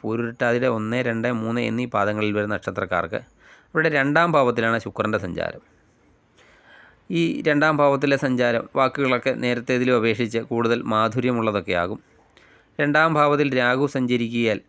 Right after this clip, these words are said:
അനുഭവപ്പെട്ടിരുന്ന ധനക്ലേശം ഒക്കെ ഈ സമയത്ത് മാറുന്നതാണ്. ആ, അതുപോലെ കുടുംബജീവിതത്തിൽ പിണക്കങ്ങളുണ്ടെങ്കിൽ അതൊക്കെ ഈ സമയത്ത് മറക്കാൻ കഴിയും.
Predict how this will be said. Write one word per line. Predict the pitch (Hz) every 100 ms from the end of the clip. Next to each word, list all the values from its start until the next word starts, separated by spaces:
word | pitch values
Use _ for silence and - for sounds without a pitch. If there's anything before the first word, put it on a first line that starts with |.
| _ -
അനുഭവപ്പെട്ടിരുന്ന | 120 127 120 120 117 117
ധനക്ലേശം | 120 113 113 120 131 120 - 82 _ _ - _
ഒക്കെ | 123 117
ഈ | 120 120
സമയത്ത് | 117 101 104 104 -
മാറുന്നതാണ്. | 92 92 107 120 110 95 117 - _ _ _ _ _ _
ആ, | 147
അതുപോലെ | 147 147 143 139
കുടുംബജീവിതത്തിൽ | 147 135 139 135 135 131 135
പിണക്കങ്ങളുണ്ടെങ്കിൽ | 127 117 113 131 131 127 120 113 110 -
അതൊക്കെ | 120 117 120 -
ഈ | 120
സമയത്ത് | 113 117 113 113
മറക്കാൻ | 101 98 117 117
കഴിയും. | 95 92 113